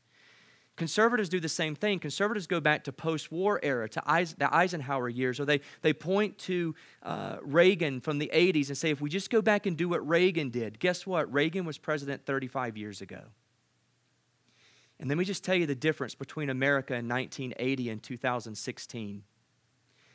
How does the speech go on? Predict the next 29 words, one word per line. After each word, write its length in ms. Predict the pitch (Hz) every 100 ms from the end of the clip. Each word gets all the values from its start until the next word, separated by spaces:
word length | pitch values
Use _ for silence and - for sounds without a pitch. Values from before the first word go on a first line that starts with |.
| _ -
Nineteen 440 | 143 160 190 208 196
eighty 400 | 170 175 185 175
and 220 | 135 127 -
twenty 300 | 170 175 147
twelve, 720 | - 147 117 107 104 - _ _ _ _ _ _ _ _ _
there 160 | 131 139
was 140 | 127
about 240 | 131 139
the 80 | 135
same 440 | - - 165 185 175
turnout 600 | - 170 147 120 110 -
in 100 | 120
the 80 |
American 400 | 120 127 131 123
electorate, 420 | 123 123 123 - 107
about 240 | 110 -
fifty-three, 500 | 143 135 131 135 131
fifty-four 500 | - 127 123 - 120
percent 300 | 117 - 123
of 80 | 107
people 300 | 120 113 107
voted. 440 | 110 104 98 98 _ _ _ _ _ _
In 140 | - 131
nineteen 460 | 139 156 165 151 -
eighty, 360 | 139 151 170
that 180 | 143 135
in-, 160 | 135 131 -
that 220 | 127 -
meant 220 | 131 123